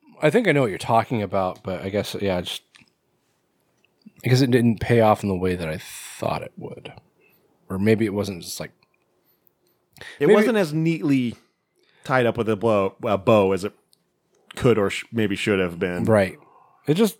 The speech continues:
Speaker 1: it, to me, it just seemed like that was something that just kinda hanging out here and never really got really incorporated into the main plot.
Speaker 2: Yeah, they, they kind of, like I said, they kind of alluded to it, but didn't really tie it up, and they were just like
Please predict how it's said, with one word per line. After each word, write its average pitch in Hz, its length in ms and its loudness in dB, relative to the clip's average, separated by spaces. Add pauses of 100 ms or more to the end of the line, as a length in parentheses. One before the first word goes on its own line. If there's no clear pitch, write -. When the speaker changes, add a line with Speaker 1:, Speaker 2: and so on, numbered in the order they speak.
Speaker 1:
it, 147 240 0
to 190 100 0
me, 196 140 4
it 180 80 2
just 147 180 -4
seemed 165 200 2
like 143 160 2
that 139 100 0
was 123 120 -2
something 131 240 2
that 110 100 -2
just 107 320 -12
kinda 110 180 -2
hanging 104 300 0
out 104 220 -4
here 95 360 -6
and 95 220 -6
never 104 200 0
really 98 300 0
got 98 300 -4 (420)
really 110 280 2 (120)
incorporated 98 840 -2
into 90 180 -12
the 87 140 -18
main 85 220 -14
plot. - 280 -12 (260)
Speaker 2:
Yeah, 131 260 2
they, 143 160 -2
they 156 260 -2
kind 196 260 -2
of, 139 300 -4 (580)
like 117 200 -2
I - 20 -4
said, 110 180 0
they 104 80 0
kind 131 160 0
of 117 60 -2
alluded 110 400 4
to 104 160 2
it, 95 160 -2
but 98 100 -4
didn't 95 500 -2
really 104 320 4
tie 95 280 0
it 92 40 0
up, 92 160 -2
and 95 120 -2
they 95 80 2
were 95 80 2
just 87 160 -6
like 98 160 2